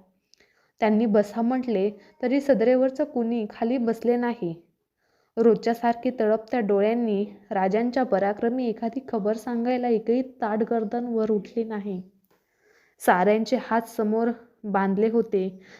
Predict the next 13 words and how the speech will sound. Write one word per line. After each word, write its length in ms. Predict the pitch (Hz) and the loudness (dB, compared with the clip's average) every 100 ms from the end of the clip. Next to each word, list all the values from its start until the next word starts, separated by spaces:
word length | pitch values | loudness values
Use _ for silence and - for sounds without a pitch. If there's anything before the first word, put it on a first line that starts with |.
| _ | _
ते 80 | 311 | 2
बघताच 720 | 240 220 220 - 262 262 - 226 214 | 4 2 -2 -4 -2 -2 -8 -8 -2
जिजाबाई 440 | 226 214 214 247 | 0 0 0 -2
चरखल्या. 680 | 247 - 220 196 208 226 170 - _ _ _ _ _ _ | -2 -2 0 0 0 -2 -4 -6 _ _ _ _ _ _
त्यांच्या 320 | 240 220 208 220 | 0 0 2 0
मनाच्या 600 | 196 202 208 - 220 196 196 - 208 190 - | 2 0 -2 -4 -6 -6 -10 -12 -10 -10 -4
देवटाक्यावर 960 | 185 233 233 208 202 233 240 247 208 | 4 4 4 -2 -4 -4 0 0 0
क्षणात 480 | 247 - 226 220 233 | -2 -4 -4 -4 -4
असंख्य 540 | 202 208 226 226 247 233 - - - _ | -4 -4 -6 -2 -2 -4 -8 -20 -20 _
कुशंकांचा 760 | - 254 285 220 208 233 240 269 254 - - - _ _ | -4 -2 0 0 0 0 0 -2 -4 -10 -20 -20 _ _
पालापाचोळा 720 | 233 202 208 226 233 240 240 | 2 4 2 2 0 2 2
उतरला. 500 | 233 202 196 185 175 175 - _ _ _ _ _ _ _ _ _ | 2 0 -2 -2 -4 -10 -18 _ _ _ _ _ _ _ _ _
थरकत 320 | 226 226 - | 2 2 4